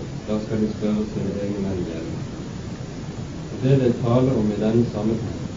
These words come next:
er den undervisningsform som var vanlig i den første kristne menighet, og som var overtatt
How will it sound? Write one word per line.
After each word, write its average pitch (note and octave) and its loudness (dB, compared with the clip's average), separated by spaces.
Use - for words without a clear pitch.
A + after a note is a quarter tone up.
er G#2+ 0
den B2+ 4
undervisningsform A2+ 2
som G#2 -2
var G#2+ 2
vanlig A#2+ 4
i A2+ 4
den G#2 -4
første A#2 0
kristne G#2+ 0
menighet, A2+ 2
og - -4
som A2+ 2
var A2 0
overtatt A2+ 2